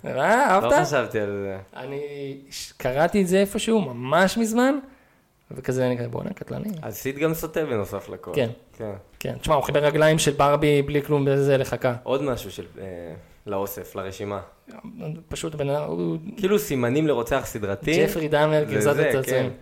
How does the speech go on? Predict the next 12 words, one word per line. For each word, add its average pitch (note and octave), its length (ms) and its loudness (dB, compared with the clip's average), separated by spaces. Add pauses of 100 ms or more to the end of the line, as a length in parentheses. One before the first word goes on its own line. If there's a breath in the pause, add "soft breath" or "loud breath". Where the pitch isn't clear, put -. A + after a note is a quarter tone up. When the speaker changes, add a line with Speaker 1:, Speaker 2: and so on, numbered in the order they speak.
(260 soft breath)
Speaker 2:
כאילו, C#3+ 200 -6 (340)
היינו C3 200 -2
צריכים B2+ 220 -4
לדעת, G2 840 -2
הוא F#2 140 -14
שם G#2+ 260 -6
חכה G#2 440 -4
על G2+ 80 -2
רגליים F#2+ 340 -8
של F2+ 160 -14
ברבי. F2+ 480 -8
Speaker 1:
כל, D3 240 4